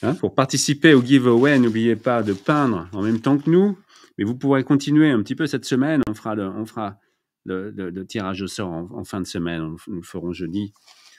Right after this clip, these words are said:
Et, euh, pour participer, tout ce que vous devez faire, c'est partager ce que,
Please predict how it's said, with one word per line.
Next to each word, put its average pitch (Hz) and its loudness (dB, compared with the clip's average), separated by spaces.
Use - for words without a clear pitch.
Et, 107 -2
euh, 98 -4
pour 104 -10
participer, 127 -2
tout 131 -4
ce - -14
que 131 -2
vous 113 -2
devez 110 2
faire, 127 2
c'est 127 0
partager 143 4
ce 139 -10
que, - -20